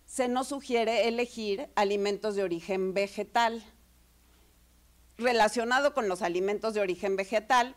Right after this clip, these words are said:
pues va a ser mejor comer cereales enteros que refinados, comer leguminosas. Si se puede combinar los cereales enteros con las leguminosas,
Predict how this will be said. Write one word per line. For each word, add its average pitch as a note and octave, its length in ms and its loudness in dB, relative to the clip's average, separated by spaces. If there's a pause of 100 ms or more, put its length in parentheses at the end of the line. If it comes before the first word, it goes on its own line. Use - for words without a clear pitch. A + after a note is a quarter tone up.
pues G3 240 -2
va A3 60 4
a A#3 40 2
ser B3 260 -2
mejor A3+ 500 0
comer G3+ 320 0
cereales G#3 640 0
enteros G#3+ 580 -2
que G3 120 -6
refinados, A#3+ 1080 -4 (380)
comer G#3+ 320 2
leguminosas. A3 1120 0
Si A3 240 -8
se A3 160 0
puede A3+ 380 -2
combinar G3+ 760 2
los G#3 140 -2
cereales G3 560 0
enteros G3 460 -2
con E3 180 -4
las E3 160 -4
leguminosas, G3 840 0